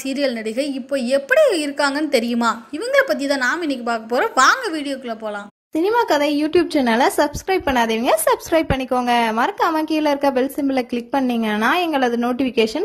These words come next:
Speaker 2: உடனுக்குடன் தெரிந்து கொள்ளலாம்.
Speaker 1: தொலைக்காட்சி நிகழ்ச்சிகளை விட அதிகமாக மக்களால் பார்க்கப்படும் விஷயங்களில் ஒன்று சீரியல். டி வி சேனல்களை பொறுத்தவரை அனைத்து சேனல்களும் போட்டி போட்டுக்கொண்டு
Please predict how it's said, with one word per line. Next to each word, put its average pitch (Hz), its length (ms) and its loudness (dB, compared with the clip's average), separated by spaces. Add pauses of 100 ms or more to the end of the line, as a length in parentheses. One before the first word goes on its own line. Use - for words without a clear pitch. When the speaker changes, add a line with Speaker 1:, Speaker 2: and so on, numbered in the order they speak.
Speaker 2:
உடனுக்குடன் 247 560 2
தெரிந்து 277 380 2
கொள்ளலாம். 226 520 2 (400)
Speaker 1:
தொலைக்காட்சி 494 400 -2
நிகழ்ச்சிகளை 285 520 0
விட 220 180 0
அதிகமாக 349 680 2
மக்களால் 277 480 -2
பார்க்கப்படும் 240 560 -4
விஷயங்களில் 262 460 -4
ஒன்று 294 320 -4 (120)
சீரியல். 240 420 -2 (280)
டி 392 100 0 (120)
வி 587 140 4
சேனல்களை 277 520 -2
பொறுத்தவரை 226 520 -6 (120)
அனைத்து 440 380 -4
சேனல்களும் 269 580 -4
போட்டி 320 280 -2
போட்டுக்கொண்டு 247 560 -4